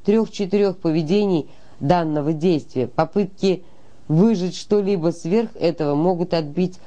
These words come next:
охоту или испугать. Это не значит, что незрелые организмы не могут обучаться. Они учатся все время,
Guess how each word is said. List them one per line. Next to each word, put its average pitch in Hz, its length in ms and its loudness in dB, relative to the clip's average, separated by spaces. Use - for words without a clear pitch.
охоту 147 640 0
или 175 380 4
испугать. 143 640 0
Это 180 200 2
не 285 180 4
значит, 226 520 0
что - 200 2
незрелые 180 640 2
организмы 156 720 0
не 190 160 6
могут 143 380 2
обучаться. 139 720 -2
Они 196 500 4
учатся 196 480 0
все 190 220 0
время, 180 480 0